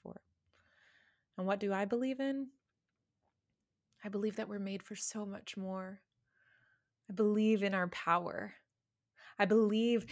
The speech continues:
in the support that is available to us all of the time.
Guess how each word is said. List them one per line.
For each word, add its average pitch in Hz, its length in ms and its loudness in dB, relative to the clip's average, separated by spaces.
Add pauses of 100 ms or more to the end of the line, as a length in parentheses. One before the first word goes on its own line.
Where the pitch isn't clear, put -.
(140)
in 214 200 0
the 196 60 -4
support - 840 2
that 202 160 -6
is 196 160 -4
available 185 600 -4 (140)
to 202 220 -4
us 190 280 -6 (160)
all 247 440 10
of 220 220 8
the 185 140 0
time. 196 880 0